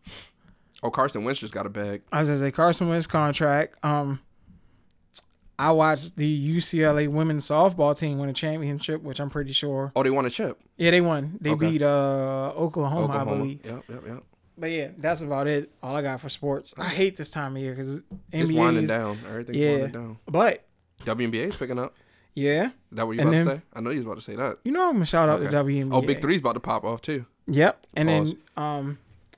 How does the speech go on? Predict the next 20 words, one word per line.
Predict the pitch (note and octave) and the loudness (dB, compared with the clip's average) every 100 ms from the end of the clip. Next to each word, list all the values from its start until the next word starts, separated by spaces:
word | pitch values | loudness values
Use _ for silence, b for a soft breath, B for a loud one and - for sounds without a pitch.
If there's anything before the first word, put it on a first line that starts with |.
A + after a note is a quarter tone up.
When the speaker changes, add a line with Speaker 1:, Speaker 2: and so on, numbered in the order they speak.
| _ - | _ -6
Speaker 2:
the | D3+ | 2
summer | - - A3+ A3+ F3+ | 4 6 4 6 6
leagues, | D#3 D#3+ D3 C3+ C#3+ - - - _ | 4 2 2 0 -4 -10 -10 -14 _
you | E3 | 0
know, | E3 | 2
ball, | C#3+ D#3 E3+ | 6 6 6
well, | E3 D#3+ D#3+ - | 4 0 0 -4
local, | F#3 E3 E3 - D3+ D3+ - | 4 6 6 4 0 -2 -2
local | D#3 F#3 F#3 E3 | 4 4 4 0
alert, | D3+ D#3+ F3 | 0 -2 -2
local | D3+ F3 A#2 | -2 0 2
Speaker 1:
Uh, | |
Speaker 2:
alert. | D#3+ | 4
Speaker 1:
Brunson. | D3+ A#2+ A#2 G#2 A#2 B - | 4 2 0 -4 -6 B -2
Speaker 2:
The | D#3+ | 0
Brunson | C#3+ D#3 F#3+ G#3+ F3+ E3+ | 4 6 8 6 4 2
League | D#3+ D3+ D#3 D#3+ - - | 2 2 2 -2 -12 -10
Speaker 1:
So | - | -4
Speaker 2:
started. | A2 D#3 D#3 D#3 G2+ | 4 6 8 6 2
Speaker 1:
local. | A2 | -4